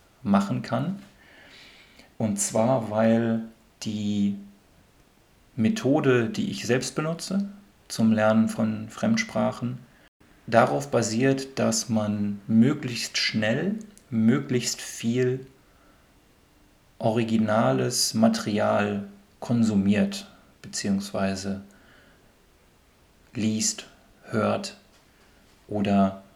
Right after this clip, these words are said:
sieht. Und mit dieser Idee bin ich zum Glück nicht alleine. Es gibt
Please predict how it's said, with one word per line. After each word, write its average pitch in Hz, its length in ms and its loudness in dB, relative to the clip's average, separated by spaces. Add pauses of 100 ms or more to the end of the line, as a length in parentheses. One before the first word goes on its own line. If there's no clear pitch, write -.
(160)
sieht. 107 520 0 (260)
Und 113 580 6 (140)
mit 113 260 2
dieser 135 240 2
Idee 113 580 2 (300)
bin 120 260 6
ich - 440 -2 (560)
zum 101 260 2
Glück - 340 2
nicht 127 260 4
alleine. 107 540 4 (560)
Es - 280 -4
gibt 110 560 0